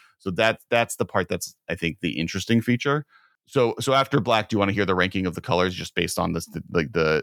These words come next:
the, how we did it? So for, to people, so they understand, we took, uh, the M T G Goldfish data, the all category,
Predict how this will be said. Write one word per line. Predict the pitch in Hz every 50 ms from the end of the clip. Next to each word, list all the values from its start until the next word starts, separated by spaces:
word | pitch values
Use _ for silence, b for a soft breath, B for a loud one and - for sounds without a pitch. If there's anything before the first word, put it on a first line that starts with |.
| - 80
the, | 82 82 80 78 76 73 -
how | 87 92 85
we | 85 82
did | 76 82 85
it? | 95 - - -
So | 104 92 87
for, | - 110 107
to | 76 - 117
people, | 131 165 127 143 127 110 - b b b b b _
so | - 123
they | 110 107 107
understand, | 98 90 87 - 98 87 82 85 92 95
we | 113 117
took, | - - 101 - - -
uh, | 95 101 -
the | 92 101
M | 107 113
T | 113 117
G | 98 117
Goldfish | 104 104 98 92 - 95 -
data, | - 82 73 71 73 78 85 - b b b b b b _ -
the | 92 101 95 92 - -
all | - 117 113 117
category, | 117 - - 113 107 107 110 107 120 120 120 120 127 127